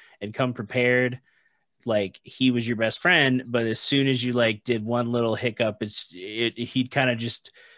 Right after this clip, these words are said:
turn into, like, "Man, like, why, why are you wasting my <laughs> time?"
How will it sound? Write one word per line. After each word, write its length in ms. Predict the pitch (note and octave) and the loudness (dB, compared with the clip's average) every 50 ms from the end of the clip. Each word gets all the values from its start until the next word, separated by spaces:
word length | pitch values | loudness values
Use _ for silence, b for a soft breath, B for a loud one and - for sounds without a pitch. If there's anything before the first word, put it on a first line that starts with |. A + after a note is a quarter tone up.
| b b b b b b _ - | b b b b b b _ -2
turn 180 | - C3+ B2+ | 0 2 2
into, 200 | B2 B2 A#2 A#2+ | 2 2 0 0
like, 220 | A#2 A2 G#2+ G#2 - - - - | 0 0 -2 -4 -8 -18 -16 -8
"Man, 320 | C3 D#3+ E3 D#3+ D#3+ D#3 D3 | -2 0 4 4 4 4 4
like, 120 | C#3+ B2+ | 0 -2
why, 840 | - A#2 A#2 A#2+ C3+ D#3 E3+ F3 F3+ F#3 F#3 F#3 F3+ F3 D3 F2 - - | -4 -4 -2 2 2 4 4 6 6 6 6 4 4 2 0 -2 -4 -2
why 140 | B2+ C3 D#3 | 0 0 2
are 20 | |
you 120 | F#3+ G3+ F3+ | 2 2 2
wasting 420 | D#3 C3+ C#3 C3+ - - B2+ B2 | 4 4 4 4 2 0 -2 -2
my 80 | A#2 - | -2 -4
<laughs> 80 | - - | -2 -2
time?" 1080 | - - - - - - - - - - - E3 - - - D3+ - _ - D3+ - | 0 -2 -2 -2 -6 -10 -12 -14 -10 -6 -6 -6 -6 -6 -10 -10 -10 _ -14 -14 -14